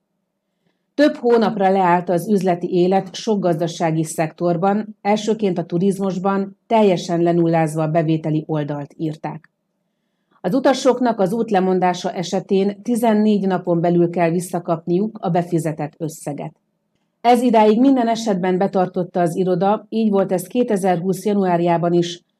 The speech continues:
amikor több száz utas előlegét kellett visszafizetniük hajnali járataik törlései miatt. Azonban a mostani, nagy mennyiségű lemondott út mellett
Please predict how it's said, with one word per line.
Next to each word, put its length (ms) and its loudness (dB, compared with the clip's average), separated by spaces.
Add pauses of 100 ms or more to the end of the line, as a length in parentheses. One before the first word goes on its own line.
amikor 440 0
több 180 2
száz 340 -2
utas 300 -4
előlegét 640 0
kellett 360 0
visszafizetniük 1040 -4 (340)
hajnali 500 2
járataik 580 -2
törlései 680 -2
miatt. 480 -4 (460)
Azonban 400 0
a 60 2
mostani, 600 0 (260)
nagy 280 4
mennyiségű 680 2
lemondott 560 0
út 200 0
mellett 460 2